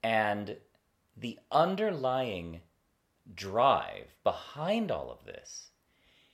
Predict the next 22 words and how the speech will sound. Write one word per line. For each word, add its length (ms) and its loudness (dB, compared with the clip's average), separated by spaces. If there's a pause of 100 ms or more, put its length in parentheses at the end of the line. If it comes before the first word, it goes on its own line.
(400)
behind 800 0 (1600)
establishing 1120 0 (300)
our 220 6
relationship 1080 -4 (200)
with 240 -2
our 220 0
environment 760 -2
and 120 -4
our 120 -4
world 600 -2 (680)
in 180 2
our 200 6
own 300 4
way, 240 2
on 220 2
our 160 0
own 240 -2
terms, 680 -2
to 180 -8 (100)
understand 1120 0 (100)
our 180 -2
world, 500 -10